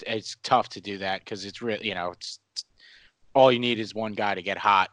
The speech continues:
and, you know, you can lose, which is essentially what happened last year when Joe Harris beat Steph Curry. Um, so, you know, I, I,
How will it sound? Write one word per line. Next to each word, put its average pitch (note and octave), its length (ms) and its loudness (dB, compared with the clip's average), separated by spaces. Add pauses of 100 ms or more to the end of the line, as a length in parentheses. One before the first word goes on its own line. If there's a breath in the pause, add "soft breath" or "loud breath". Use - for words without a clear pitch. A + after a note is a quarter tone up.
and, F#2+ 400 -14
you G#2+ 120 -12
know, F#2 100 -6
you F#2 160 -6
can F#2 160 -12
lose, F#2 300 -8
which G2+ 180 -4
is G2+ 100 -6
essentially A2 460 0
what G2+ 160 -4
happened G2 580 -2
last G2+ 360 -2
year F#2+ 180 -8
when F#2 260 -12 (180)
Joe G2+ 180 -2
Harris F#2+ 340 -2
beat G2 280 -12
Steph - 300 -6
Curry. F#2 420 -4 (600 soft breath)
Um, F#2 400 -2
so, G2 360 2 (140)
you A#2+ 140 -2
know, F2+ 240 -2
I, D3 300 -2 (140)
I, F3 160 10